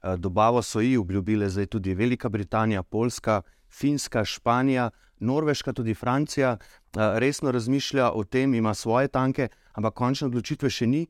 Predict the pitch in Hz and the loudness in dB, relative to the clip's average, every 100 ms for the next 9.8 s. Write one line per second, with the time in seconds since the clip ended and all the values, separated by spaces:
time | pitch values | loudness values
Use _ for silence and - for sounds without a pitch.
0 | _ _ - - 110 127 147 113 107 113 | _ _ -12 -4 0 2 2 2 2 2
1 | 156 170 135 120 113 104 101 90 131 139 | 0 -2 -2 -2 -4 -4 -4 0 0 0
2 | - 110 123 135 123 - 135 139 208 139 | -2 -2 2 2 0 -2 -4 -2 0 -2
3 | 95 104 95 101 101 90 139 180 170 147 | 0 -2 -2 -2 -2 0 -2 0 0 2
4 | 131 123 101 92 95 - 87 98 104 113 | 2 2 0 -2 -6 -8 -10 -4 0 0
5 | 95 98 110 101 98 147 131 123 143 - | 0 -2 -2 0 -2 -2 -4 -4 -6 -2
6 | 135 - _ _ _ - 120 113 135 120 | -2 -2 _ _ _ -4 -2 2 0 2
7 | 117 107 101 117 107 98 - 107 98 95 | 2 0 0 0 0 -2 0 0 0 0
8 | 101 101 101 101 98 95 - 101 98 98 | 2 2 2 0 -2 -4 -2 -2 -2 -4
9 | - 95 - 90 85 80 82 | -4 -4 -4 -6 -6 -6 -10